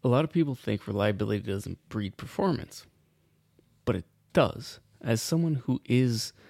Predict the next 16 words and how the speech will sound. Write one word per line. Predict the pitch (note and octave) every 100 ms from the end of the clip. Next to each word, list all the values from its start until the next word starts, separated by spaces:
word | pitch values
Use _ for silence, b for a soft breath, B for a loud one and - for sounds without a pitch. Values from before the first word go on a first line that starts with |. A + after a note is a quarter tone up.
| b b
a | C3+
reliability | G#2+ G2 G2 A2+ A2 G#2+ A2 G2+ F#2
engineer, | E2 - F#2+ G#2 - _ _ _ b b b - _
I | G2+
deal | G2+ A#2 B2+
with | C#3+
reliability | C#3+ G#2+ G#2 G2 G2+ G2+ G2+
on | G2+
a | - -
day-to-day | G#2 - - -
basis. | - A2+ G2+ - - - b b b b b
I | A2+
have | C#3 D3+
to | A#2+
prove | - - C3+ B2 F#2 - -
that | F#2+ F2